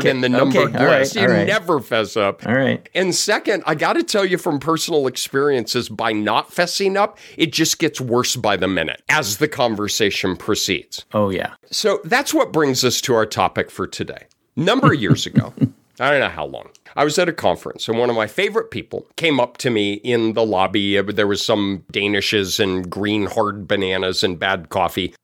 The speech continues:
Speaker 2: And it was Niels Waller from the University of Minnesota. And Niels's name has come up before.
Speaker 1: Mm-hmm.
Speaker 2: We were talking about his work with Allie on Haywood cases in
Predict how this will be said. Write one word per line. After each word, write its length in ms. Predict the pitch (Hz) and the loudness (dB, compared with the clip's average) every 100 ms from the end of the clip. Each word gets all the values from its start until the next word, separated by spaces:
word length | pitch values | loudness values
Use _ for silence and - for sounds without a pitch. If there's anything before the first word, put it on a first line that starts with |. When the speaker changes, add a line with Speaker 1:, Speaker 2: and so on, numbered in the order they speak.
| - - | 0 0
Speaker 2:
And 140 | 107 | 2
it 140 | 165 160 | 0 2
was 140 | 160 | 2
Niels 400 | 185 262 240 - | 0 0 0 -2
Waller 560 | 120 98 90 69 - - | -2 0 0 -4 -16 -20
from 520 | - - 127 120 117 113 | -16 -2 0 2 2 0
the 80 | |
University 540 | 120 123 110 113 - 104 | 2 0 0 -2 0 0
of 80 | 92 | 2
Minnesota. 520 | 87 85 - 67 90 | 0 -2 -6 -8 -4
And 240 | 107 120 123 | 0 0 0
Niels's 560 | 202 262 226 - 139 | 0 0 0 -2 -2
name 240 | 139 120 113 | 0 2 2
has 140 | 110 | 0
come 240 | - 117 98 | -2 -2 -2
up 140 | - | -2
before. 540 | 117 - 247 233 202 151 - | -10 -6 -2 0 -2 -4 -4
Speaker 1:
Mm-hmm. 160 | 110 135 | -4 0
Speaker 2:
We 120 | 107 | 2
were 140 | 98 | 2
talking 360 | - 98 - 98 | 2 -2 0 0
about 300 | 90 90 - | 2 0 0
his 480 | 98 90 82 - - | 0 2 0 -4 -6
work 340 | 92 98 95 - | 0 0 0 -2
with 320 | 101 87 - - | 0 2 -2 0
Allie 340 | 151 175 170 - | 2 2 0 0
on 600 | 104 98 95 92 87 - - | 2 2 2 0 -2 -6 -4
Haywood 420 | 175 175 151 135 | -2 2 0 0
cases 720 | 156 123 - 131 117 107 - | -2 -2 0 0 0 0 0
in 440 | 113 95 92 90 | 2 2 0 -2